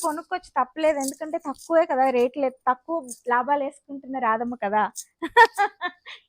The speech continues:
ఈ చీర కూడా కట్టినట్టున్నాను, అయినా కూడా ఈ చిన్న వర్క్ కొత్తగా ఈ చీరలు ఇష్టంగా చూసే వాళ్ళ కోసం చూపిస్తున్నాను. చూసారా వర్క్? ఇవన్నీ ప్యారెట్స్, ఫ్లవర్స్.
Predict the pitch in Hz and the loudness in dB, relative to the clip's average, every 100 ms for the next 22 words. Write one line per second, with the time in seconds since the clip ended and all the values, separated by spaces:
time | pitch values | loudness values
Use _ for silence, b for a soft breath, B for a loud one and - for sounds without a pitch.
0 | - 294 - 370 370 392 381 262 - 392 | -10 -6 -2 -2 0 0 2 0 0 -6
1 | 392 294 269 262 415 B B B - 277 | -4 -4 0 0 -2 B B B -4 -2
2 | 349 370 349 453 480 B - 277 - 302 | -2 -4 0 -2 -2 B -14 -12 -12 -12
3 | 302 392 381 285 294 - 427 427 415 _ | -8 -4 0 0 -2 -4 -2 -2 -4 _
4 | _ _ _ _ _ _ _ _ _ _ | _ _ _ _ _ _ _ _ _ _
5 | _ - 294 294 392 403 381 349 339 320 | _ -2 -2 -2 0 4 4 2 -6 -8
6 | 320 339 311 - 339 330 320 320 302 311 | -4 -2 -4 -8 -10 -6 -6 -6 -8 -4
7 | 277 277 277 311 - 320 233 208 - 208 | -4 -4 -6 -6 -8 -12 -12 -12 -12 -10
8 | 214 294 - 339 311 294 - 523 _ _ | -10 -10 -6 -4 -6 -8 -12 -16 _ _
9 | _ _ - 262 262 285 320 240 202 233 | _ _ -6 -2 -2 -4 -4 -2 0 0
10 | 339 - - 480 - _ - 254 214 214 | -4 -6 -8 -8 -8 _ -4 -4 -2 -4
11 | 196 | -4